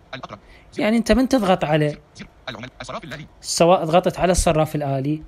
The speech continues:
Speaker 1: العملاء.
Speaker 2: أو العملاء
Speaker 1: الصراف. الفروع.
Speaker 2: أو الفروع. كلها ما راح تشتغل عندك. لازم عليه من تضغط.
Speaker 1: الصراف. العملاء. زر. زر. زر. الأقرب. زر.
Speaker 2: تضغط على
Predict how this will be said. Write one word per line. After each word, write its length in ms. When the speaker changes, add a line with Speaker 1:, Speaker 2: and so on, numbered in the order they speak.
Speaker 1:
العملاء. 300
Speaker 2:
أو 120
العملاء 460
Speaker 1:
الصراف. 200
الفروع. 280
Speaker 2:
أو 140
الفروع. 380
كلها 260
ما 140
راح 140
تشتغل 380
عندك. 440
لازم 300
عليه 200
من 120
تضغط. 520
Speaker 1:
الصراف. 220
العملاء. 320
زر. 120
زر. 120
زر. 140
الأقرب. 240
زر. 100
Speaker 2:
تضغط 440
على 420